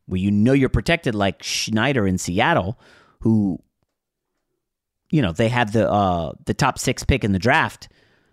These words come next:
via trade, like, yeah, maybe he takes a chance. Hey, we got Geno. We'll franchise tag Geno, and then maybe Richardson will be ready. I can see that. But guess what? They're not picking first. So get over the Anthony Richardson going number one thing.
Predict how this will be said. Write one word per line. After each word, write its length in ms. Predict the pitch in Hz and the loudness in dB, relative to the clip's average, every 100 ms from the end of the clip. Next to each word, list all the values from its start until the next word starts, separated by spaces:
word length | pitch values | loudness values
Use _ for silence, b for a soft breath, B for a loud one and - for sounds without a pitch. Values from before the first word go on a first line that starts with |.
| _ | _
via 240 | 113 120 101 | 0 2 2
trade, 520 | - 165 151 90 98 _ _ _ _ _ _ _ _ _ - - - - - | 0 0 -2 -6 -16 _ _ _ _ _ _ _ _ _ -12 -12 -16 -20 -12
like, 180 | - 107 - _ | -6 -6 -8 _
yeah, 380 | 95 127 202 - - _ _ _ - | -2 2 2 -2 -12 _ _ _ -2
maybe 400 | 117 156 185 156 | 2 4 4 0
he 200 | 123 226 | 0 -2
takes 280 | 156 - | -2 -4
a 40 | 92 | -10
chance. 400 | - 85 107 - b b b | -10 -10 -10 -12 b b b
Hey, 200 | 139 - - | -4 -4 -2
we 100 | 131 | 2
got 180 | 165 139 | 2 2
Geno. 440 | 147 143 135 143 - | 0 2 0 -2 -2
We'll 100 | 120 | -2
franchise 420 | - 160 190 170 | 0 0 2 2
tag 220 | 175 165 | 2 0
Geno, 380 | 135 131 131 127 | 2 2 2 0
and 120 | 127 | 0
then 120 | 127 | 0
maybe 240 | 123 120 120 | 0 0 0
Richardson 400 | 117 113 107 117 | 0 -2 -2 -2
will 40 | |
be 120 | 101 | 0
ready. 200 | 98 82 - B _ | -2 -4 -8 B _
I 100 | 170 | -2
can 160 | 196 214 | 0 -2
see 160 | - 196 | 0 0
that. 240 | 202 - | 0 0
But 120 | - | 0
guess 160 | 285 277 | 2 0
what? 100 | - | 2
They're 120 | 330 | 4
not 180 | 381 - | 4 4
picking 260 | 466 269 | 2 0
first. 480 | 220 349 254 - - b b b | 6 6 6 -2 -14 b b b
So 120 | - | -2
get 240 | 160 175 254 | 2 6 6
over 220 | 262 214 | 6 4
the 180 | 190 175 | 4 2
Anthony 280 | 185 180 | 2 2
Richardson 440 | 160 151 135 - 131 | 2 0 -2 0 0
going 240 | 127 135 | 2 2
number 200 | 127 120 | 2 0
one 200 | 110 110 | 0 -2
thing. 220 | 104 107 | -2 -4